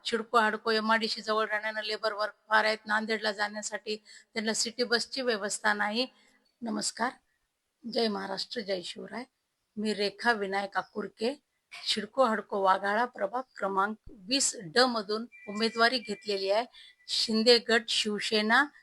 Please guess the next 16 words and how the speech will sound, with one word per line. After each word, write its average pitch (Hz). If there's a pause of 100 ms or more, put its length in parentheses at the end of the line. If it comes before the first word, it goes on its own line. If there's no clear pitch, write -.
(220)
राष्ट्रवादी 214
युती 220
झालेली 196
आहे. 240
त्याच्यामध्ये 208
मी 202
शिवसेनेचं 214
धनुष्यबाण 220
माझी 196
निशाणी 220
आहे 196 (760)
आणि 233
मी 247
उमेदवारी 247
घेतलेली 208
आहे. 196